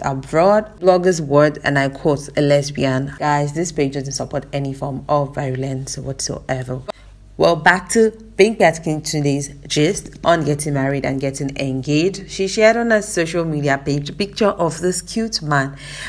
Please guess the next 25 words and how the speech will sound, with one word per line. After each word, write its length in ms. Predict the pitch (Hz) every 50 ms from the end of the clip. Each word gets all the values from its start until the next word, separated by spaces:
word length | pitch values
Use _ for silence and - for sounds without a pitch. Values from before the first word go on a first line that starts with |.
| - - -
who 340 | - 202 208 220 226 233 226 -
is 320 | - 214 208 202 196 165
behind 400 | 160 170 160 156 147 147 143 143
her 120 | 113 139
smile. 600 | 143 - - - - 151 147 143 139 135 143 - -
Apparently, 600 | - 208 214 214 214 190 165 160 151 143 143 143
he 500 | 131 139 - - - 226 233 254 294 311
is 220 | - 262 247 196 170
also 680 | - 151 151 147 147 143 147 - - 151 139 139 143 143 - - - - - - - -
a 80 | 165 160
movie 340 | 160 165 175 185 208 220
producer, 920 | 220 - 226 214 175 160 156 156 147 147 143 - - 143 139 135 135 139 - - - - - - - -
a 80 | 147 143
director 880 | - 147 147 143 139 143 139 135 - - - 156 139 135 135 139 147 147 - -
who 240 | 165 160 156 156
also 420 | - - - 147 147 147 147 156 147
has 260 | 143 143 143 139 147
his 220 | - 131 131 - - -
own 460 | - 202 208 190 156 139 135 139 139 135 - - - - - - -
entertainment 920 | 143 147 147 143 151 147 139 - 175 160 160 160 156 151 147 143 143 143
thing 240 | 147 139 135 139 135
going 260 | 135 131 131 135 131
on 180 | 131 135 135
for 240 | 131 - - 139 139
him. 320 | 135 135 135 135 127 127